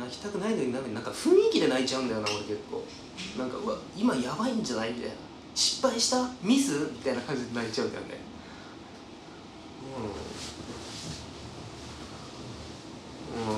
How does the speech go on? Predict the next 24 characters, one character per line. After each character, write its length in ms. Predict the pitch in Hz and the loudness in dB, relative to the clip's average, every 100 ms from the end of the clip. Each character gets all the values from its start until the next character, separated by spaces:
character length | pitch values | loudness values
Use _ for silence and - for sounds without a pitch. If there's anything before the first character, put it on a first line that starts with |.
| 104 101 95 95 90 - - - - - - - - | 0 0 -2 -4 -2 -2 -2 -6 -8 -10 -10 -12 -6
ま 60 | 127 | -4
あ、 40 | |
マ 120 | 110 | -2
イ 40 | 139 | -2
ン 100 | 175 | 0
ド 80 | 208 | 0
コ 140 | 226 | 0
ン 60 | 220 | 0
ト 100 | 254 | 0
ロ 80 | 320 | 2
ー 60 | |
ル 60 | - | 2
は 120 | - - | 2 -2
し 180 | - 139 | -8 -8
な 60 | - | -8
く 120 | - | -8
て 100 | - | -10
い 40 | |
い。 20 | - | -8
い 40 | |
い 40 | |
っ 40 | - - - - 147 139 139 | -10 -12 -14 -14 -10 -10 -10
す 140 | |
ね。 60 | - | -12